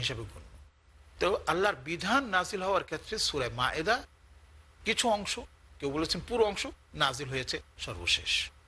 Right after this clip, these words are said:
আর সূরা নাসর, এই সূরাটা পূর্ণাঙ্গভাবে নাজিল হয়েছে সবগুলো সূরার সমষ্টির মাধ্যমে। সুবহানাল্লাহ, ইযা জাআ নাসরুল্লাহি ওয়াল ফাতহ, এই আয়াত যখন নাজিল হয় তখন আবু বকর রাদিয়াল্লাহু তাআলা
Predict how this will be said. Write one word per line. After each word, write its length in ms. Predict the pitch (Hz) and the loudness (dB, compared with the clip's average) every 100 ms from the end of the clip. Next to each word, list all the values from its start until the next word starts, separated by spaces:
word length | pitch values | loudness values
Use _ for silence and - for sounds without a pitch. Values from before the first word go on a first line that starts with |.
| - - - | -20 -10 0
আর 80 | 147 - | 2 2
সূরা 240 | 214 220 180 | 4 4 4
নাসর, 260 | 220 - - - _ _ - - 185 | 4 2 0 -8 _ _ -20 -2 2
এই 80 | 247 | 2
সূরাটা 340 | - 247 254 262 - | 2 0 0 0 -2
পূর্ণাঙ্গভাবে 640 | 170 175 262 294 233 202 160 | -2 0 0 2 2 2 0
নাজিল 220 | 143 131 143 | 0 -2 -2
হয়েছে 240 | 165 170 220 - - - - | -2 -2 -6 -10 -16 -2 0
সবগুলো 360 | 220 185 208 196 | 0 -2 -2 0
সূরার 260 | - 180 165 185 | 2 2 2 2
সমষ্টির 440 | 131 - - 127 | 0 -6 -6 -6
মাধ্যমে। 360 | 90 - - - - - - - - - - - - | -8 -10 -12 -12 -20 -20 -20 -20 -20 -20 -16 -4 -4
সুবহানাল্লাহ, 580 | 107 - 90 - - - - - - - - | -4 -6 -8 -12 -14 -16 -18 -20 -20 -16 -6
ইযা 160 | 131 113 90 | -2 -2 0
জাআ 260 | 117 120 - 98 | -2 -2 -6 -6
নাসরুল্লাহি 560 | - 95 87 104 - | -8 -8 -8 -6 -8
ওয়াল 160 | 82 - - | -10 -8 -8
ফাতহ, 320 | - - - - - - - - - 139 | -8 -12 -12 -14 -18 -20 -20 -20 -8 0
এই 60 | 117 | 4
আয়াত 180 | 127 139 131 | 4 0 -6
যখন 180 | 120 110 90 | -12 -10 -8
নাজিল 260 | 87 - 80 | -6 -6 -6
হয় 180 | - - - - - - | -12 -14 -18 -20 -20 -10
তখন 220 | 113 - 104 - - - - - | -10 -8 -10 -14 -20 -20 -12 -2
আবু 120 | 135 156 | 0 0
বকর 180 | - 107 | -4 -8
রাদিয়াল্লাহু 440 | 92 92 87 92 98 | -6 -6 -2 -4 -2
তাআলা 240 | 90 87 | -2 0